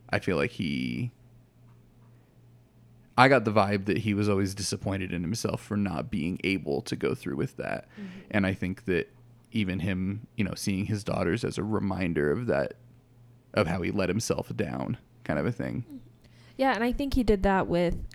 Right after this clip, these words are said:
Speaker 2: every single person that he interacted with throughout the movie. Um, even Jack, like, pushed him away and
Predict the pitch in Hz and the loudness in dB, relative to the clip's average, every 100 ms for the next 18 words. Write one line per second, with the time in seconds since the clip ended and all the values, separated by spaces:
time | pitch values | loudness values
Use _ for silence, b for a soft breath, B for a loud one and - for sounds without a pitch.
0 | - 185 180 180 180 185 - 180 175 - | -4 -2 -2 0 0 0 0 -2 0 -2
1 | 180 - 175 175 185 170 170 165 175 180 | -2 -4 -4 -2 -2 -2 -2 -2 -4 -4
2 | 175 156 - 175 160 - 165 165 165 139 | -2 -2 -2 -2 -2 -2 -2 -2 -2 -4
3 | 156 196 B B B B B B - 156 | -4 -6 B B B B B B -10 -8
4 | - 220 214 185 175 - 185 - - 165 | -4 -2 0 2 0 0 -4 -8 -8 -8
5 | - - 190 - - 180 170 165 190 - | -8 -6 -6 -8 -6 -4 -2 -4 -6 -10
6 | - _ - - 196 180 180 151 147 165 | -20 _ -20 -2 0 2 2 0 0 -2
7 | 208 - - - 165 160 165 175 | -2 -6 -12 -6 -4 -4 -6 -8